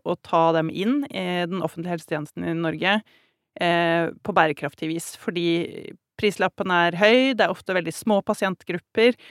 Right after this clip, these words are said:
man har et dårlig dokumentasjonsgrunnlag, man vet ikke om det er langtidseffekt på disse, så det er vanskelig å i det hele tatt vurdere dem.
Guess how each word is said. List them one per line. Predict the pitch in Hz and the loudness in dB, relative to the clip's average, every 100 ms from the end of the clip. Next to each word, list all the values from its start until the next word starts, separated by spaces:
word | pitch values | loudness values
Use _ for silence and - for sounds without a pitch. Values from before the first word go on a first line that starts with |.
| _ | _
man | 196 190 | 0 2
har | 180 | 0
et | 180 | 2
dårlig | 190 175 | 2 2
dokumentasjonsgrunnlag, | 180 - 185 190 185 170 - 175 220 202 | -2 -6 -6 -4 -4 -6 -4 2 2 4
man | 196 180 | 0 0
vet | 170 156 - 175 | -2 -2 -8 -8
ikke | - 190 | -2 0
om | 185 185 180 165 | 0 -4 -6 -2
det | 180 | 2
er | 165 | 2
langtidseffekt | 160 151 - 160 - 165 - - | 2 -2 -6 -12 -12 -18 -20 -12
på | - | -8
disse, | 180 175 214 | -6 -4 0
så | |
det | 226 | 2
er | 208 | 4
vanskelig | 214 180 - 175 | 2 2 -2 -2
å | |
i | 185 | 2
det | |
hele | 190 160 | 0 0
tatt | 160 185 | -4 -4
vurdere | 180 160 160 | 0 0 4
dem. | 226 | 4